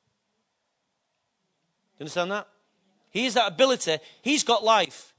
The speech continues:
He's got eternal life. He has that ability to give you eternal life. He has that ability. Why?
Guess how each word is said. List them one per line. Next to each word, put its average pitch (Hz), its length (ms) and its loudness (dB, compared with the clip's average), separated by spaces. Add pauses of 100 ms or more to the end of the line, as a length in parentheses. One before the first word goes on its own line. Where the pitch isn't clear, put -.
(220)
He's 185 120 -8
got 214 160 -2
eternal 233 420 0
life. 160 260 0 (160)
He 185 80 -4
has 208 140 2
that 196 120 -2
ability 180 560 0 (160)
to 180 100 -10
give 175 220 -2
you 170 120 -6
eternal 165 380 -8
life. 160 440 -12 (400)
He 165 120 0
has 190 160 2
that 160 120 -6
ability. 156 460 -8 (960)
Why? 175 300 0